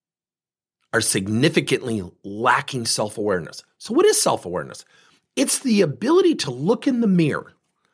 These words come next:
and be really honest with yourself. It's hard. It's tough. I can save you the suspense. Some of your people don't even own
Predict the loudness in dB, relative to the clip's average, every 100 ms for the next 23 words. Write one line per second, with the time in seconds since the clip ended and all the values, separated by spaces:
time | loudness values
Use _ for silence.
0 | _ _ -4 -2 0 -2 -2 2 2 2
1 | 0 0 2 2 0 0 -4 -4 -6 -4
2 | -6 -6 -12 -20 _ _ _ _ _ _
3 | _ _ _ _ -10 -4 0 2 2 -2
4 | -14 _ _ _ _ _ _ _ _ _
5 | _ _ _ -12 -4 2 2 2 -6 -18
6 | _ _ _ _ _ _ _ _ _ _
7 | _ -4 0 2 2 2 4 2 0 -2
8 | -2 0 0 0 -4 -6 _ _ _ _
9 | _ _ _ _ _ _ _ _ _ _
10 | _ _ _ _ _ _ _ _ _ -4
11 | 0 2 4 2 2 0 2 2 2 2
12 | 2 4 2